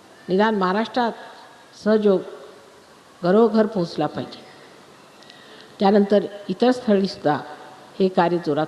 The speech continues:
होऊ शकतं. जसा हा महाराष्ट्र आहे तसंच त्या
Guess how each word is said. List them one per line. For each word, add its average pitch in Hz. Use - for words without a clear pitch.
होऊ 160
शकतं. -
जसा 190
हा 196
महाराष्ट्र 185
आहे 202
तसंच 190
त्या 180